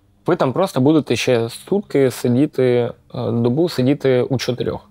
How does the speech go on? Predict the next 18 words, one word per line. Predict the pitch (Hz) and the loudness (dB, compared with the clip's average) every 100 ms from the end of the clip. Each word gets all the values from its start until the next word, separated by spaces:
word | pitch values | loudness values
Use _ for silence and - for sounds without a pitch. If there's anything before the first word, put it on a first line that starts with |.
| - | -6
Якщо | 123 120 - | -2 -2 -2
ні, | 131 170 247 - _ _ _ _ _ - | 0 2 0 -2 _ _ _ _ _ -2
то | 139 | 2
виходьте. | 151 - - - 123 | 2 0 -6 -2 0
Якщо | 131 - 135 | 2 4 2
ось | 117 | 2
ви | 131 120 _ _ _ _ _ _ _ _ | 0 -2 _ _ _ _ _ _ _ _
почуваєте | - 131 147 143 120 117 | -4 0 4 4 4 0
себе | 113 127 123 | -4 -2 2
добре | 127 117 117 | 2 2 2
і | 120 | 2
розумієте, | 123 131 135 120 117 | 2 4 2 2 -2
що | - 127 113 - - - - - | -2 -2 -2 -6 -20 -20 -10 -2
у | 120 | 4
вас | 127 - | 4 2
все | - 123 | -4 -2
вдасться, | 120 151 233 - - - _ | 2 2 0 -4 -14 -16 _
їдіть". | 127 117 127 - | -2 0 0 -4